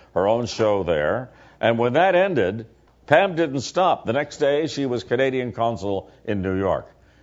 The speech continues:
She's fantastic, and she's an example of how women can move forward, not just in, in all areas. To me, the, to me, the, the, the,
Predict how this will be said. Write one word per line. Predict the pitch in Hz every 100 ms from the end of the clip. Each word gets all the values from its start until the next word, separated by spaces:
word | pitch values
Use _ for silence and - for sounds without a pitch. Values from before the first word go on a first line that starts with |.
| -
She's | - 139 151 139
fantastic, | - 113 110 135 123 120 71 64
and | 80
she's | 85 117 104
an | 101
example | 92 78 104 113 71 65 71 - _ _
of | 78 -
how | 104 98
women | 95 104 95
can | 92 90
move | 90 95 -
forward, | 95 90 87 82 71 - -
not | - - 208
just | 190 180 -
in, | 127 117 107 - - - - - - - - - - - - - - - - - - - - -
in | 131 151
all | 180 180
areas. | 139 98 67 60 - - - -
To | 170
me, | 196 233 233
the, | 185 -
to | -
me, | 170 208 208
the, | 180 160 127
the, | 139 143 135
the, | 123 131 127 113